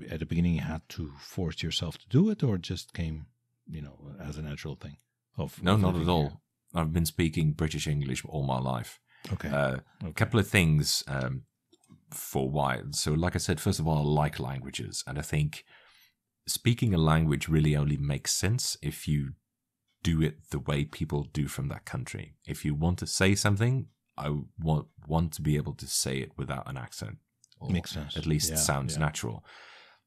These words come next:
Speaker 2: And it doesn't help that the Dutch accent is extremely ugly. I really hate it. I really, really hate it. So I, I do try to purge myself as much as possible.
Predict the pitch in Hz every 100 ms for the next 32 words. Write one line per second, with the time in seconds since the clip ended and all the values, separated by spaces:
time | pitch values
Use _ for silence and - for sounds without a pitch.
0 | - 82 78 135 139 78 85 78 - 62
1 | _ - - 87 107 - - 104 - -
2 | - - _ 113 - 104 - - _ -
3 | - - - - - 71 78 78 76 73
4 | 71 73 78 65 - 65 71 69 82 78
5 | 71 65 76 73 58 58 - _ _ -
6 | - 104 73 76 85 85 78 78 71 78
7 | 85 78 73 - 76 76 - 64 - -
8 | - - 71 58 73 73 - 85 80 101
9 | 101 - 85 78 - - - 90 82 69
10 | 67 - 80 - - 87 73 - 78 76
11 | - - 78 76 - 50 -